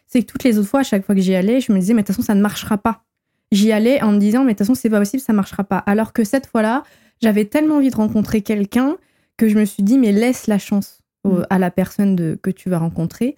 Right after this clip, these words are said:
Speaker 1: Et même si le premier garçon avec qui tu vas parler, ça se passe mal,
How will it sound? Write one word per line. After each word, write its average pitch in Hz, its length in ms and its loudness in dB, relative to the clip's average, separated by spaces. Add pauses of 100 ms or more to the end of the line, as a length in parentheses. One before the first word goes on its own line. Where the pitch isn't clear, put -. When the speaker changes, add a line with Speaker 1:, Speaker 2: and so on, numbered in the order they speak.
(380)
Speaker 1:
Et 240 120 4
même 285 260 4
si 277 180 0
le 214 120 2
premier 233 300 0
garçon 214 260 0
avec 196 180 0
qui 226 180 -2
tu 214 120 -4
vas 175 100 0
parler, 202 240 0
ça 196 140 -4
se - 60 -10
passe - 240 -6
mal, 202 200 2